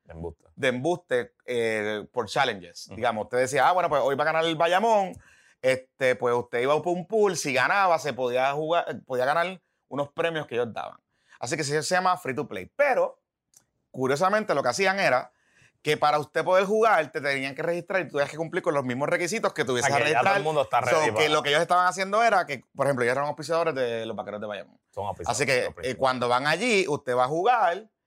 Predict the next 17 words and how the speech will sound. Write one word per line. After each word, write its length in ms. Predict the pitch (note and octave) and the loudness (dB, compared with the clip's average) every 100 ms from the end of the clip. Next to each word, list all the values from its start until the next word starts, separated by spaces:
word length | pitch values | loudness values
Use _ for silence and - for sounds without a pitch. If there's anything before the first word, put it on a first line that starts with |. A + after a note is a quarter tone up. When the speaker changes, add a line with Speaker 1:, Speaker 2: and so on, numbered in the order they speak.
| _ _ _ | _ _ _
Speaker 2:
y 100 | C#3 | -8
usted 140 | B2+ D3 | -4 -4
se 80 | G3 | -2
tiene 220 | D#3 D#3 | -2 0
que 80 | F3 | -2
inscribir. 580 | F#3 - F#3+ G#3+ A3 | -4 -2 2 4 4
O 40 | D3+ | 0
sea, 100 | C3+ | -4
que 60 | |
ellos 140 | C3+ C#3 | -4 -4
tienen 160 | F#3 | -6
un 220 | F#3+ F#3 D#3+ | -6 -6 -2
mailing 420 | E3+ A3 E3 B2+ | 0 2 0 0
list 280 | G#2 A#2+ - | -4 -6 -10
que 80 | |
están, 420 | G#2 G#2+ A2+ B2+ - _ _ _ _ | -10 -8 -8 -8 -14 _ _ _ _
eh, 540 | B2 D3 D3+ D#3 D3+ | -2 0 0 0 -2